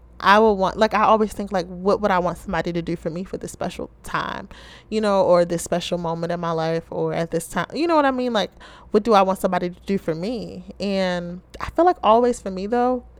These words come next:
these people's special moments or birthdays or whatever have always come first, um, before any of my stuff could come. And then we're not even talking about that. And so it's like, I'm giving you something and I can't even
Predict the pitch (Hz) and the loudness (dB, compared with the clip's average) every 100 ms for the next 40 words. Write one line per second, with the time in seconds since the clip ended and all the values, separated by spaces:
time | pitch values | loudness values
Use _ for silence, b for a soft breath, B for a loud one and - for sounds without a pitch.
0 | - - 190 240 262 - 311 262 - 196 | -18 -14 -4 -2 0 0 0 0 0 0
1 | 226 190 170 170 165 - 165 185 185 180 | -2 -4 -4 -4 -4 -4 0 4 4 2
2 | 175 - 185 175 170 165 180 180 175 170 | -4 -4 -2 -2 0 -2 -2 -4 -4 -2
3 | 175 170 - - 185 - - 208 - - | -2 -4 -8 -14 -14 -6 2 4 2 -2
4 | - - - B B B B - 214 202 | -6 -8 -20 B B B B 2 6 8
5 | 175 165 165 180 185 - 196 185 170 - | 6 2 0 0 0 2 4 4 4 -2
6 | - 226 277 214 196 190 180 - - 175 | -2 0 2 2 0 0 -4 -4 -6 -4
7 | 160 165 180 180 208 196 156 160 196 190 | -2 -2 -2 0 0 0 -2 -2 -2 -2
8 | 190 160 170 160 180 202 185 180 214 254 | -2 -4 -4 -4 -2 -4 -2 2 2 2
9 | 233 202 208 202 175 175 160 180 240 - | -2 -2 -4 -2 -2 -2 -2 0 -2 -4
10 | 247 208 185 165 | -4 -4 -4 -4